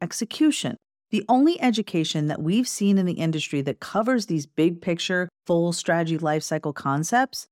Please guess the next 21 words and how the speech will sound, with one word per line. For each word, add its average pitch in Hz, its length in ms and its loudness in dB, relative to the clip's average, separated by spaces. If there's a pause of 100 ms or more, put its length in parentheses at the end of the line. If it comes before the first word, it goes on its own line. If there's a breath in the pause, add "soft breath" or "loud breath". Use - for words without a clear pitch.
(100)
has 220 180 2
been 226 240 4
put 302 300 -2
there 131 180 2
by 143 180 -2
a 151 80 0
small 247 520 0
group 208 480 0
of 147 300 -4
business-minded 190 840 2 (100)
influencers 143 720 0 (180)
intentionally 208 880 0
driving 165 520 0
this 143 200 -6
more 175 380 0
holistic 160 560 -2 (200)
perspective 139 640 -4
that - 180 -2
we 123 180 -4
all 113 180 -4
share. 202 520 -2